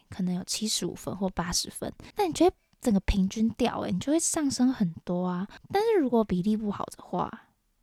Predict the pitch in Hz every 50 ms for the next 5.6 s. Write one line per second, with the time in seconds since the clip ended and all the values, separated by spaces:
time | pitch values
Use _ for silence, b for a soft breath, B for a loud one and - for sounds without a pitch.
0 | _ _ _ - 220 196 175 - - 170 170 - - 151 160 160 - - - -
1 | - - 226 B B B - 190 180 170 - - - - - 185 185 175 175 208
2 | 202 208 220 226 - _ - - 208 196 202 214 190 185 - 190 185 190 185 175
3 | 170 160 - - - - - - - - - 190 - _ _ _ _ _ - 202
4 | 226 262 285 - - - 214 190 190 196 - 220 - 185 170 165 180 - - 165
5 | - - - - - 170 - - - - -